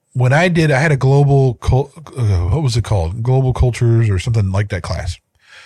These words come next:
And, uh, part of the, part of the paper I wrote was about where culture can go completely off the charts. If that's where, if, so if you base your morality on the culture,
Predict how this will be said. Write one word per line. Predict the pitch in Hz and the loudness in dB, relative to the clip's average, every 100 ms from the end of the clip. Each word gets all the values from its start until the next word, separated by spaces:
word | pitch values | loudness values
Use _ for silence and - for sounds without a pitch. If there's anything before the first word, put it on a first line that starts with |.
| - - - - _ _ - | -20 -20 -20 -20 _ _ -4
And, | 117 110 | -2 0
uh, | 104 98 95 | 2 0 0
part | 90 - 139 151 | 0 2 4 2
of | 117 | 0
the, | 110 104 104 - | -2 -2 -4 0
part | 139 | 2
of | 120 | 2
the | 95 | 2
paper | 110 113 107 | 2 2 -2
I | 95 | -2
wrote | 104 113 104 | 0 0 -2
was | 92 92 | -4 -4
about | 101 95 95 92 - | -2 0 -2 -4 -8
where | 104 98 104 101 | -6 -2 0 0
culture | - 120 - 101 | 0 -2 -2 -4
can | 107 92 | -2 -2
go | 95 92 90 90 _ _ _ _ _ _ - | -2 -2 -4 -6 _ _ _ _ _ _ -6
completely | 110 - 151 120 107 | -4 -2 -2 0 0
off | 101 | -2
the | 101 | -4
charts. | 92 104 92 | -2 -2 -2
If | 104 110 - | -4 -4 -2
that's | 127 - - | -4 -4 -4
where, | 139 - | -4 -2
if, | 117 - - - - | -4 -4 -20 -20 -2
so | 156 | 0
if | 123 | 2
you | 196 | 2
base | 143 151 156 131 | 2 2 2 -2
your | 107 | 0
morality | 98 107 104 95 92 | 0 0 0 -2 -2
on | 90 | -4
the | 85 | -4
culture, | - 110 - 78 | -4 -4 -4 -12